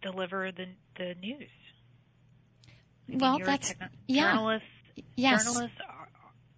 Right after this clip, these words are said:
Speaker 2: Journalist
Speaker 1: are,
Speaker 2: slash
Speaker 1: and that's something
Speaker 2: technologist. I love that.
Speaker 1: Exactly,
Speaker 2: <laughs>
Speaker 1: exactly. And I think, you know, it's not, it's, we have to think beyond just a software developer as a technologist.
Speaker 2: Yes.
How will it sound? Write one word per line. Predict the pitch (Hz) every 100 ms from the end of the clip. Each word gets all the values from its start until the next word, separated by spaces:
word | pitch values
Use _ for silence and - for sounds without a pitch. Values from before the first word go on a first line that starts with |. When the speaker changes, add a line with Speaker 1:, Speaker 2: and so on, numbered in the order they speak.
| -
Speaker 2:
Journalist | 254 247 269 277 247
Speaker 1:
are, |
Speaker 2:
slash | 247 240 233
Speaker 1:
and | -
that's | 240 254
something |
Speaker 2:
technologist. | 247 277 311 175 151 196
I |
love | 202 247 294
that. | 226 143 202
Speaker 1:
Exactly, | 185 208 233 -
Speaker 2:
<laughs> | - -
Speaker 1:
exactly. | 262 - 302 214 202 - 170 170
And | 202
I | 214 202
think, | 247 240 - - - - -
you | 226
know, | 226
it's | 220 -
not, | 208 214 208 - _ - - - _ - _ _ _ _ _ _ _ _ _ _ _ _ -
it's, | - 240 - - -
we | 220
have | 240 247
to | 214
think | - 214
beyond | 214 190 185 190 185
just | 180 170 - - _ _
a | - -
software | 196 180 190
developer | 170 170 170 165 165 160 160 170
as | 170 165 165
a |
technologist. | - 165 165 160 156 151 - - _ - _ -
Speaker 2:
Yes. | 190 160 - -